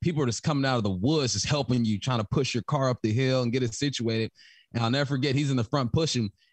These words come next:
and he slips and he starts sliding down the hill, just taking dudes out. Boom, boom, boom,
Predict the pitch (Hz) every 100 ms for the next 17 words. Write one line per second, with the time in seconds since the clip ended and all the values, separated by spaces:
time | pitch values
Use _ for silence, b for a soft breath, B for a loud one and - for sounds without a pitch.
0 | - 110 110 101 - - 151 180 147 131
1 | - 123 107 - 135 135 135 123 123 117
2 | 120 117 95 - 113 139 120 107 120 123
3 | 104 120 101 85 120 123 104 139 127 107
4 | 135